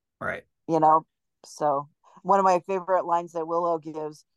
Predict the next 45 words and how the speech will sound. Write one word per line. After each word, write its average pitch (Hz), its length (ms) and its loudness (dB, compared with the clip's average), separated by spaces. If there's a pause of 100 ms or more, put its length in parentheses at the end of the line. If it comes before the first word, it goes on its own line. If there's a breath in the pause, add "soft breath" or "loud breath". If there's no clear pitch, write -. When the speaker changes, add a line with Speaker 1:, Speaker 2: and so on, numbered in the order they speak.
(260)
Speaker 2:
it, 160 240 2
when 165 220 -6
her, 180 200 -10
at 170 120 0
the 170 140 -2
end, 170 160 0
when 170 140 -2
her 165 240 -4
and 160 100 -2
Oz 160 280 2
are 160 120 -6
talking, 156 640 -6
and 156 140 -16
he's 160 180 -8
like, 160 180 0
"Yeah, 180 140 6
but 165 260 2
it 160 120 -8
doesn't 165 300 -4
bother 165 360 2
you 165 280 -18 (120)
that 139 180 -2 (840)
I'm, 160 440 0
you 170 100 -6
know, 151 160 -6
this?" 160 340 -2
And 160 160 -10
she 175 160 -4
said, 175 240 -2 (340 soft breath)
"Hey, 226 140 4
three 226 260 -2
days 220 240 4
out 196 180 4
of 180 100 2
the 180 100 0
month, 180 280 0
I'm 180 360 0 (100)
not 175 260 -2
so 185 80 -10
much 165 220 -10 (100)
fun 165 180 -4
to 165 60 -14
be 160 180 -6
<laughs> - 0 -
around 165 260 2